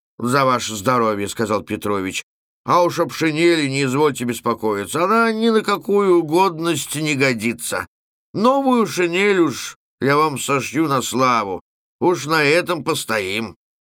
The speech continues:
Акакий Акакич ещё было насчёт починки, но Петрович не дослышал и сказал: «Уж новую я вам сошью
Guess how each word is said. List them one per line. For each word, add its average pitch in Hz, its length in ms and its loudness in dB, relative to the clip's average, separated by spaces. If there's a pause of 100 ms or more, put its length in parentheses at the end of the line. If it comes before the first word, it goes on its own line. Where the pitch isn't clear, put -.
(760)
Акакий 143 520 0
Акакич 139 500 -4
ещё 131 300 -2
было 127 240 0
насчёт 127 380 -2 (100)
починки, 139 680 -2 (680)
но 131 140 0
Петрович 123 600 -2
не 120 120 0
дослышал 117 520 -2
и 92 60 -4
сказал: 95 440 -2 (360)
«Уж 147 240 -2
новую 156 500 2
я 135 140 2
вам 143 160 0
сошью 131 760 0